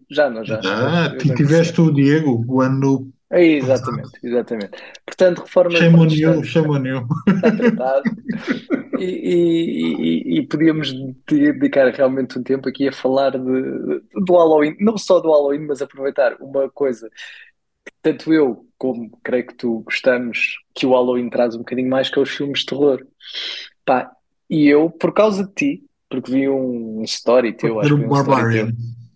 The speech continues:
Speaker 1: Fui ver o Barbarian, porque eu não vi um filme de terror. A Joana não me acompanha, obviamente. Eu,
Speaker 2: Não.
Speaker 1: quando os vejo, vejo sozinho. E eu já não vi um filme de terror. Não sei há quanto tempo. Eh, e como tu disseste que aquele era porreiro e era assim meio gore, e eu por
Speaker 2: Mais
Speaker 1: acaso
Speaker 2: ou
Speaker 1: não
Speaker 2: menos.
Speaker 1: gosto.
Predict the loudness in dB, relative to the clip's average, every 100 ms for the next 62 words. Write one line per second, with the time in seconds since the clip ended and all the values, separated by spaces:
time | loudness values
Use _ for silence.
0 | _ 2 4 4 4 4 4 4 4 4
1 | 2 -2 -12 -20 -12 -10 -4 -2 -2 -2
2 | -2 -2 -4 -4 -4 -6 -10 -2 0 0
3 | -4 -6 0 0 0 0 -2 -4 -6 -4
4 | -4 -6 -6 -6 -6 -8 -10 -8 -6 -4
5 | -4 0 0 2 -2 -2 -2 -2 -4 -18
6 | -18 -18 -18 -4 2 2 2 2 2 0
7 | -2 -4 -4 -4 -6 -6 -4 -6 -8 -20
8 | -8 -2 -2 -4 _ _ _ _ -2 0
9 | 2 4 2 2 -6 -4 -8 -8 _ -8
10 | -4 -4 -6 -14 -18 -18 -18 _ -4 0
11 | 0 0 0 2 2 0 -2 4 4 4
12 | 0 0 0 0 -4 2 4 4 2 -2
13 | -6 -4 -4 -2 -4 -4 -4 0 0 2
14 | -2 0 2 2 2 0 0 -12